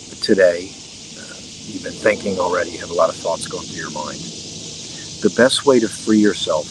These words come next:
from the incessant chatter is to step back and view it objectively. Just view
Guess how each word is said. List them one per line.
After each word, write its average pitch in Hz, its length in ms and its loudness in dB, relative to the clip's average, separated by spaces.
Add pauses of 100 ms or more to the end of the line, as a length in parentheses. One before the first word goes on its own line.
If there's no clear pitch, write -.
(200)
from 85 100 -10
the - 240 -12
incessant 98 600 -4
chatter 82 440 -2 (580)
is - 220 -8
to 92 100 -10
step - 380 2 (160)
back 87 240 2
and - 280 -16 (140)
view 98 240 0
it 80 140 -8 (120)
objectively. - 760 0
Just - 1700 -4
view 107 420 8